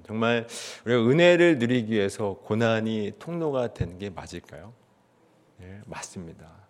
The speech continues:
어쩌면 우리는 이 말을 부정하고 싶을지도 모르겠어요. 그러나, 어, 정말 은혜를 누리기 위해서는 반드시 고난이 필요하다는 것이죠. 특별히 성도에게 있어서 이 고난은 반드시 거쳐야 할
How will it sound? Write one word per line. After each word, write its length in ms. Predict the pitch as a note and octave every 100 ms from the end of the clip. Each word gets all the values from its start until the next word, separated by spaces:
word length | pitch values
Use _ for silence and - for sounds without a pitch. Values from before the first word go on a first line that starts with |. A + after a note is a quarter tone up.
| _ _ _ - -
어쩌면 320 | G#2 C#3 C#3+
우리는 260 | A#2+ C#3 C#3+
이 160 | A#2+
말을 500 | A#2+ F2+ G2 A2 A2
부정하고 600 | B2+ - A2+ D#3+ D#3 C3+
싶을지도 520 | C3+ - - - - C3
모르겠어요. 720 | F2+ F#2 F#2+ - D#2 D2+ D#2+ F2+ _ _ _
그러나, 380 | A2+ G#2+ C#3+ - _ _ _ -
어, 300 | - - -
정말 320 | A#2+ C#3+ D3+
은혜를 520 | A#2 C3+ E3 E3 D#3
누리기 280 | A2 A#2+ A#2
위해서는 300 | G#2 G#2 A#2+
반드시 680 | - G#2+ A2+ A2 - D#3+ F3+ - -
고난이 480 | A2 A2 A2+ A#2 A#2
필요하다는 600 | - F3+ E3+ - G2+ F2+ G#2+
것이죠. 320 | G#2+ - -
특별히 260 | - - C#3+
성도에게 440 | D#3 F3 F3+ D#3+
있어서 240 | C3+ B2+ B2+
이 80 | A2+
고난은 400 | A#2+ A#2 A#2+ A#2
반드시 540 | G2 B2 C#3+ C#3+ C3+
거쳐야 560 | - G2+ - A#2 G#2+ G2
할 300 | B2+ F3+